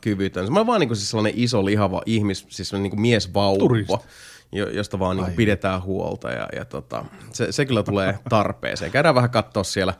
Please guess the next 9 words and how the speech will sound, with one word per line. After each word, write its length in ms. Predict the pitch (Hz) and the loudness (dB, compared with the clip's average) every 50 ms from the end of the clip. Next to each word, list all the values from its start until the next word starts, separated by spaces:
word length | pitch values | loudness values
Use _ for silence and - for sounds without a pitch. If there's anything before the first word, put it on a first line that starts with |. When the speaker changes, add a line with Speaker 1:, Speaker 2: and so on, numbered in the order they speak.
| - - - - - - - | -8 -20 -20 -20 -16 -8 -4
Speaker 1:
nähtävyyksiä, 760 | 101 107 95 - - 95 82 82 87 90 - - - 78 73 | -2 -2 -2 -2 -6 -8 -6 -6 -6 -6 -6 -6 -6 -6 -6
fiilistellään 680 | - - 73 65 65 78 - - - - 50 67 73 67 | -6 -6 -6 -6 -6 -8 -8 -10 -10 -10 -8 -6 -6 -6
ja 40 | - | -4
syödään 320 | - 143 147 135 120 110 | -2 0 2 4 4 6
ja 20 | 110 | 6
juodaan 260 | 110 107 101 95 98 | 4 4 4 4 4
aivan 320 | 113 113 101 98 95 95 | 4 4 2 2 0 -2
liikaa 480 | 87 78 71 - - - 80 64 57 55 | -2 -4 -4 -6 -8 -8 -8 -6 -6 -6
ja 80 | - | -6